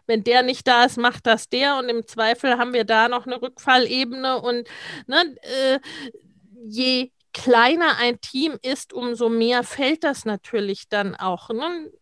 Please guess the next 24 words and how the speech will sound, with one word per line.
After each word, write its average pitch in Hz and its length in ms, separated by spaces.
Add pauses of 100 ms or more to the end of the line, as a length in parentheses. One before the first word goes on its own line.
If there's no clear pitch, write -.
in, 226 300 (560)
in 302 240
Personalunion 269 1300
<laughs> 466 120
zusammen, 285 800
sowas. 220 460 (400)
Und 392 160
dann 427 120
ist - 240
es - 200
auch 277 180
schlicht - 360
und 202 120
ergreifend, 254 720
also, 240 240
ne, 302 220 (520)
ich, - 380 (440)
äh, 269 380 (1080)
ich 202 280
will 285 220
viele 370 400
Dinge 339 320
da 294 240
nicht 302 340